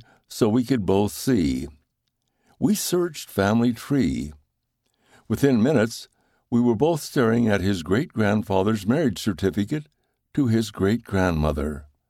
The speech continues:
"That's them," he said. "I remember her last name now." The spirit of excitement poured over both of us.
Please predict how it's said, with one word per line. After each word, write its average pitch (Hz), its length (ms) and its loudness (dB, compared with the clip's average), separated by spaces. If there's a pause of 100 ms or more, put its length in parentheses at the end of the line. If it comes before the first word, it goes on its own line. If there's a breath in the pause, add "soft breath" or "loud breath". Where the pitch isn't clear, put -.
(640)
"That's 214 400 -2
them," 113 560 0 (420)
he 90 160 0
said. 98 440 -2 (640 soft breath)
"I 76 100 0
remember 107 480 2
her 104 160 2
last 104 340 0
name 135 300 2
now." 73 460 -2 (1200)
The 127 100 2
spirit 170 380 0
of 104 80 0
excitement 104 680 0
poured 107 300 2
over 95 220 0
both 104 320 0
of 80 100 -2
us. 76 440 -6